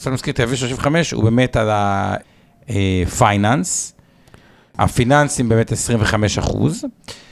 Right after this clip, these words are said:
ועוד דבר שמערכת מסתכל, יחסית הפוזיציות שם הן גדולות. החברות הגדולות, ה-Reliance, אה, טאטה, ו-, ו-, יחסית משקל גבוה פר מ-, אה,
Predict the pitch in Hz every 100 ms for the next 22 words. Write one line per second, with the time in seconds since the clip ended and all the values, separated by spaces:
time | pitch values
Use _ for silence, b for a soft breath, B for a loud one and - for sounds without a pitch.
0 | B B 90 92 - 196 202 147 143 -
1 | 127 135 127 - 156 208 175 113 - -
2 | 190 185 - 117 120 139 147 - 123 107
3 | 92 87 104 98 87 - 95 82 - 87
4 | 110 151 139 107 110 117 98 98 92 87
5 | 85 - - - _ 101 113 139 131 120
6 | 104 - b b b - 98 - 143 147
7 | - 117 98 104 117 151 208 160 135 -
8 | - 160 143 - 143 110 104 110 123 -
9 | 110 107 104